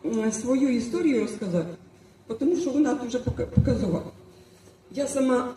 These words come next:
медпрацівник, е, майже два-, двадцять вісім років я віддала нашій медицині. І поки я працювала, в мене стан здоров'я погіршувався, ну, там були свої, свої, свої нюанси.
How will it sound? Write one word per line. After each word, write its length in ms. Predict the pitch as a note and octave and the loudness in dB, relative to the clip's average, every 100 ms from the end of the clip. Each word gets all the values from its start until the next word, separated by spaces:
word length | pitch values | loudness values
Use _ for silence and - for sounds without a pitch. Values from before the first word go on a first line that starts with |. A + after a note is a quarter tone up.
| - | -2
медпрацівник, 800 | B3+ B3+ C4+ C4 B3 D#4 D#4+ - - | -2 0 -4 0 2 2 0 -6 -8
е, 140 | G3+ | -6
майже 260 | A3 A#3+ A#3 | -4 -2 -2
два-, 180 | A3+ G#3+ | -2 -2
двадцять 400 | G3+ G#3+ A3+ A#3 | -2 -4 -4 -4
вісім 260 | G#3+ A3 | -4 -4
років 180 | G#3+ G#3+ | -6 -6
я 60 | G#3+ | -8
віддала 320 | G#3 G#3+ G#3+ | -6 -4 -2
нашій 240 | A#3 - | -4 -4
медицині. 580 | G#3+ G3+ A3+ D4 D4+ C#4+ - - - - - - - - | -4 -4 -2 2 4 2 0 -12 -20 -20 -20 -20 -20 -14
І 60 | |
поки 320 | - C4+ C#4+ C#4 | -6 -4 2 2
я 100 | C4+ | 2
працювала, 800 | C4 B3+ B3+ D#4 E4+ A3+ G#3 - - - - - - - - - - - _ - | 0 0 0 0 2 0 0 -8 -16 -20 -20 -20 -20 -20 -20 -20 -20 -20 _ -8
в 40 | |
мене 200 | C#4+ D4 | -2 0
стан 260 | - D#4 D4+ | 0 0 0
здоров'я 460 | C#4+ C4+ D#4 D4 | 2 2 2 2
погіршувався, 800 | - C4+ C4 D#4+ E4 D4 C#4+ C4+ | 0 0 2 2 0 -2 -2 0
ну, 140 | D#4 F4 | 2 2
там 180 | D4+ C4 | 2 2
були 220 | C4+ C4 | 2 0
свої, 540 | - B3+ B3 A#3 F#3+ | 0 0 2 2 0
свої, 460 | - A3 A3 G#3+ - - - - - - - - - - - - - - | 0 -2 0 0 -4 -8 -18 -20 -20 -20 -20 -20 -20 -20 -20 -20 -20 -10
свої 300 | D4 E4 C4 | 0 2 2
нюанси. 460 | A#3 G3 F3+ - | 0 0 -2 -4